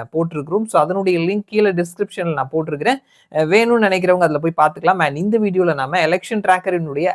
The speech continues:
அசாம் மாநிலம் சார்ந்த கருத்து கணிப்பு முடிவுகளை தெரிஞ்சுக்க போறோம். தமிழகத்தோட சேர்ந்து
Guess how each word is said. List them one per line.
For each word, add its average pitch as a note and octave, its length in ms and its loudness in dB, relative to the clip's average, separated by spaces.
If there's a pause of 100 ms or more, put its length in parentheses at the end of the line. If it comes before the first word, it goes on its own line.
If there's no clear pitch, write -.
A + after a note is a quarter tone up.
அசாம் G3+ 380 0
மாநிலம் F3+ 420 0
சார்ந்த D#3 360 0
கருத்து D#3 300 -8
கணிப்பு D3 280 -8
முடிவுகளை D3 380 -4
தெரிஞ்சுக்க E3 440 -6
போறோம். D#3 280 -4 (320)
தமிழகத்தோட A3+ 600 6
சேர்ந்து G#3 380 6